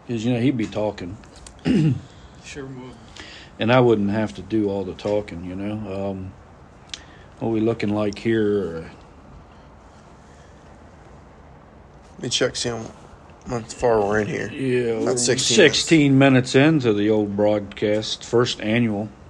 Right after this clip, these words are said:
Speaker 1: podcast. Uh,
Speaker 2: Annual.
Speaker 1: annual.
Speaker 2: We're doing annual podcast.
Speaker 1: Yeah, well,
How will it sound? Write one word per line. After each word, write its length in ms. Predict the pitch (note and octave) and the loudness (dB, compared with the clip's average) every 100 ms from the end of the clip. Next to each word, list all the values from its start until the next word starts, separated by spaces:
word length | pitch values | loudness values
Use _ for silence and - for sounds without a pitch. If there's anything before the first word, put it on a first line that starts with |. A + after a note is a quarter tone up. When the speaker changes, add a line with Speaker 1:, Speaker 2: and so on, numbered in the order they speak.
| - | 0
Speaker 1:
podcast. 800 | A2+ G#2+ G2+ G#2 G2 G#2+ - G2+ | 2 2 -2 -4 -4 -6 -8 -8
Uh, 40 | |
Speaker 2:
Annual. 560 | C#3+ E3+ F3+ D#3+ D3 - - | -6 -6 -6 -8 -8 -10 0
Speaker 1:
annual. 420 | C#3 D3 C3 G3+ - | 4 6 6 2 0
Speaker 2:
We're 60 | |
doing 40 | D#3 G#3 | -2 -4
annual 200 | F#3+ G#3 | -4 -4
podcast. 680 | G#3 F#3+ F3 F#3+ F3+ D#3 C#3 | -4 -2 -4 -4 -6 -6 4
Speaker 1:
Yeah, 180 | F#3+ F3 | 8 8
well, 200 | C#3+ | 6